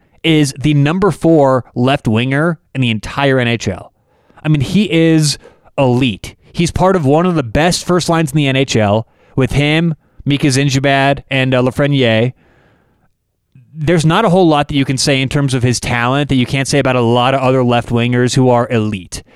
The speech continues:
I mean, I'm talking elite. Now, this year, he's played fourteen games so far. He's got eighteen points in fourteen games,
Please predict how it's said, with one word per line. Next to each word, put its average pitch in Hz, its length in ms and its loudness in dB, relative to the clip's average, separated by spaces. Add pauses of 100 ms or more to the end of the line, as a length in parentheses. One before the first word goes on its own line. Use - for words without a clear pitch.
(180)
I 131 40 -4
mean, 131 100 0
I'm 131 60 -2
talking 131 580 0 (320)
elite. 107 460 -2 (420)
Now, 147 160 0
this 180 320 0
year, 180 160 4
he's 151 220 0
played 147 760 0 (200)
fourteen 165 560 0
games 135 260 -2
so 107 160 0
far. - 380 -6 (340)
He's 170 180 0
got 175 260 0 (180)
eighteen 190 520 0
points 147 640 -2 (140)
in 143 160 -2
fourteen 123 400 0
games, 95 460 -8